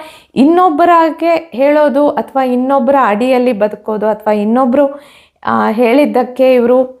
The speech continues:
ಬೇಸರ ಮಾಡ್ಕೊಳ್ಳುವಂಥದ್ದು ಜಾಸ್ತಿ ಇರತ್ತೆ ಇಲ್ಲಿ. ಅಂದ್ರೆ ಇಲ್ಲಿ ಸ್ವಲ್ಪ ಇವರ ಒಂದು ಅಹಂಕಾರಕ್ಕೆ ಆಗ್ಲಿ ಅಥವಾ ಅದನ್ನ ಅವರು ಸ್ವಾಭಿಮಾನ ಅಂತ ಅನ್ಕೊಳ್ಬೋದು, ಅದಕ್ಕೆ ಆಗ್ಲಿ ಪೆಟ್ಟು ತಗಲತ್ತೆ ಅಥವಾ ತನ್ನ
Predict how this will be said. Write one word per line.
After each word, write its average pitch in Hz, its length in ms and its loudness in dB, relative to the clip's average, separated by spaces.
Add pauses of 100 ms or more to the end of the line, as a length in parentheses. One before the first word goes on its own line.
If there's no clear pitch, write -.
(340)
ಬೇಸರ 320 380 0
ಮಾಡ್ಕೊಳ್ಳುವಂಥದ್ದು 220 920 -4
ಜಾಸ್ತಿ 196 560 -2
ಇರತ್ತೆ 180 380 0
ಇಲ್ಲಿ. - 200 -8 (300)
ಅಂದ್ರೆ 349 300 2
ಇಲ್ಲಿ 311 200 2
ಸ್ವಲ್ಪ 302 420 -2
ಇವರ 247 380 2
ಒಂದು 233 400 0
ಅಹಂಕಾರಕ್ಕೆ 220 1000 -4
ಆಗ್ಲಿ 190 440 -6 (260)
ಅಥವಾ 285 300 -2
ಅದನ್ನ 269 300 0
ಅವರು 254 220 0
ಸ್ವಾಭಿಮಾನ 262 720 -2
ಅಂತ 220 300 -4
ಅನ್ಕೊಳ್ಬೋದು, 196 880 -4 (240)
ಅದಕ್ಕೆ 302 360 0
ಆಗ್ಲಿ 254 440 0
ಪೆಟ್ಟು - 720 -6
ತಗಲತ್ತೆ 202 460 -2
ಅಥವಾ 202 280 0
ತನ್ನ 190 220 -4